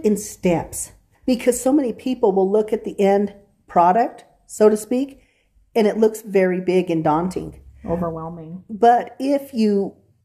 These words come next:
Speaker 1: break it up and say, "Okay, well, what are you gonna do in the first month? What are you gonna do in the second month?" Setting those little steps. It's those stepping stones that helps to decrease that anxiety and not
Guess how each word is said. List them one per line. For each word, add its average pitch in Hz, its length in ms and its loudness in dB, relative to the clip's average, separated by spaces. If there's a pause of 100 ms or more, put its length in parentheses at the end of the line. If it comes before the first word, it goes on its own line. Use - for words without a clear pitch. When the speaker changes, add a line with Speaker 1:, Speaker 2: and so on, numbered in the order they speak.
Speaker 1:
break 214 320 2
it 208 80 2
up 202 220 -2
and 196 120 -2
say, 202 280 0
"Okay, 214 300 0
well, 185 320 0
what 220 140 4
are - 20 -2
you 254 80 -2
gonna 233 160 -2
do 196 200 2
in 190 100 4
the 185 60 -6
first 185 340 -4
month? 165 340 0 (640)
What 220 120 2
are 247 40 4
you 247 80 4
gonna 240 100 0
do 233 40 2
in 214 60 2
the 196 80 0
second 175 420 -2
month?" - 280 -8 (680)
Setting 226 480 0
those 196 220 0
little 185 180 2
steps. - 600 -4
It's 214 340 -2
those 208 280 2
stepping 220 440 0
stones 175 440 -4 (360)
that 233 120 4
helps 185 300 -6
to 190 120 -2
decrease 175 540 -4
that 170 120 0
anxiety 170 640 -2 (260)
and 190 160 4
not 175 240 -2